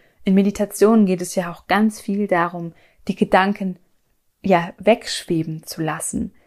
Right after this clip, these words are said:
sie loszulassen. Und in dem Moment, wo du die Gedanken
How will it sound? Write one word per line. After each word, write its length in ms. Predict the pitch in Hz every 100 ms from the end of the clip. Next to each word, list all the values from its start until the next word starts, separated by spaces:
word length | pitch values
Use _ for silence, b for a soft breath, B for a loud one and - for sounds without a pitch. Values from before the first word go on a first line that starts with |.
| _ _
sie 120 | -
loszulassen. 1000 | 240 294 294 - - 170 151 - - - _ _ _ b b b
Und 120 | 202
in 80 | 214
dem 100 | 262
Moment, 220 | 285 262
wo 80 | 277
du 60 | 262
die 240 | 262 254
Gedanken 720 | - 233 262 320 294 277 254